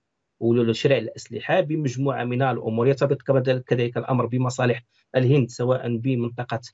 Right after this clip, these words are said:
بالمستعمرات الإفري-، الفرنسية بإفريقيا، ويرتبط كذلك الأمر بالعلاقات الثنائية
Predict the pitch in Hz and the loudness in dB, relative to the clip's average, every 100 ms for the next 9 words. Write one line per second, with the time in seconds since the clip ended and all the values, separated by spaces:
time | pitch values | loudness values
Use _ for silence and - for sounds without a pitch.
0 | _ _ _ 135 139 - 123 131 131 127 | _ _ _ 2 2 2 2 4 2 0
1 | - 135 - 131 - 123 117 113 143 135 | -6 -6 -2 0 0 -2 -4 -2 0 0
2 | 127 113 110 117 120 139 117 117 135 196 | -2 -6 -6 -6 -10 -6 -6 -4 -2 -2
3 | - _ _ - 147 151 165 - 143 139 | -4 _ _ 0 2 4 0 0 2 2
4 | 135 151 - 127 160 151 127 120 131 - | 2 -2 -2 -2 0 0 0 0 0 0
5 | 123 - 139 - 127 127 117 147 | -2 -6 -10 -4 -4 -4 0 0